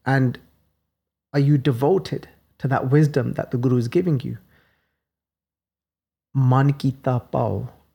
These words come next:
because that wisdom will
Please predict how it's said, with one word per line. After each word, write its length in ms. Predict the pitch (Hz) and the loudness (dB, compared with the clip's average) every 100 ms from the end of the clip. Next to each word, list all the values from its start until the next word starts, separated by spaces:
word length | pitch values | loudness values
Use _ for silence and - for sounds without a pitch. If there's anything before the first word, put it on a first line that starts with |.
| _ 127 | _ -2
because 920 | 135 - - 190 190 123 117 - - _ _ _ _ _ _ | -2 -4 -2 2 4 2 0 -8 -18 _ _ _ _ _ _
that 420 | 131 120 170 - 160 | -6 0 0 0 -2
wisdom 880 | 135 156 196 147 - - 127 135 - _ _ _ _ _ | 4 6 6 6 0 -2 -2 -6 -8 _ _ _ _ _
will 800 | 127 127 160 185 147 123 156 | 0 4 6 8 6 4 2